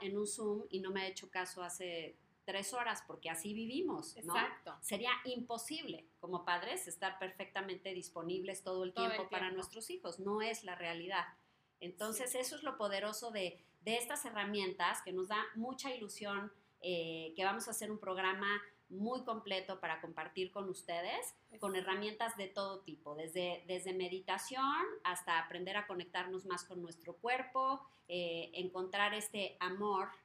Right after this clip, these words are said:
Speaker 1: hacia nosotros mismos
Speaker 2: Exacto.
Speaker 1: también a través de movimientos del cuerpo y, y respiración y
Speaker 2: Sanar emociones,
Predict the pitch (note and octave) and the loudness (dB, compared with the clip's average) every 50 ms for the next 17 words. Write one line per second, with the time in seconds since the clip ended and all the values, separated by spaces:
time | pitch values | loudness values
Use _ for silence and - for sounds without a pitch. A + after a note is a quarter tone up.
0 | _ _ _ _ - F#3 G3+ G3 - A3 G3+ G3 F#3+ F#3 - F#3+ F#3+ F#3 F#3+ F#3 | _ _ _ _ 6 6 6 4 2 -2 -2 -2 -2 -4 -4 -6 -6 -6 -6 -4
1 | G#3 G3 G3 F#3 A3+ A3 F#3+ F#3 - - F3+ F3 F3+ F#3+ G#3+ B3 C4+ D4+ D#4 C#4+ | -4 -2 -2 -2 0 0 0 -2 0 2 2 2 2 2 0 0 0 0 0 0
2 | - - G3+ G3 F#3+ F#3+ F#3 G3+ F#3+ F#3+ F3 E3+ E3+ E3+ E3+ E3+ F3 F3 - F3+ | 0 0 0 0 0 0 -2 -2 -2 -2 -2 -2 -2 -2 -2 -4 -4 -6 -8 -8
3 | F3 - E3+ E3+ E3 - F3 E3 D#3+ E3 - - E3+ E3+ E3+ E3+ - F3 E3 E3 | -6 -4 -4 -6 -4 -2 -2 -2 -2 -4 -4 -6 -4 -4 -4 -6 -8 -12 -14 -14
4 | E3 - - F3+ F3+ F3 E3+ F3 E3+ - - F#3 E3+ D#3+ D#3+ - - G#3 G3 F#3 | -14 -12 -10 -8 -8 -6 -6 -6 -8 -6 -4 -4 -2 -2 -2 -2 -2 2 4 4
5 | F#3 F#3 F3+ F#3 F#3 - - - - - - - G3 F#3 F#3 F#3 F3+ F3 F3 F3 | 4 4 4 2 -2 -6 -12 -20 -20 -20 -12 -8 -2 0 0 2 2 0 0 -2
6 | E3+ F3 - - - - - - A#3 A#3+ A#3 A#3 A#3 A3+ A3 A3 G#3 G3 - - | -2 -4 -8 -20 -20 -12 -4 -2 0 0 2 0 0 0 -2 -4 -6 -8 -8 -6
7 | - A#3+ A#3 A#3 A#3 A#3 A3+ A3 G#3+ G#3+ G#3+ G#3+ | -4 -2 0 0 0 0 -2 -2 -2 -2 -2 -2